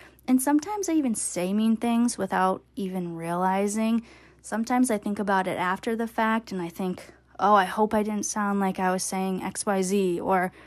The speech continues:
"Man, I shouldn't have said this or that, so I can't even, like, imagine how many things I say that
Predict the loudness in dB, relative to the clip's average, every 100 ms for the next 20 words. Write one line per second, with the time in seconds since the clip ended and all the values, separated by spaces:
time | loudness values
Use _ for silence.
0 | -20 -20 -20 _ _ -2 2 4 2 2
1 | 2 2 2 0 2 2 2 2 2 6
2 | 6 4 2 0 -2 -2 -2 0 -2 -4
3 | -2 0 0 -2 _ _ _ -4 -4 0
4 | 0 4 4 4 2 0 2 2 0 -2
5 | -2 -2 0 -2 -2 -2 0 0 -4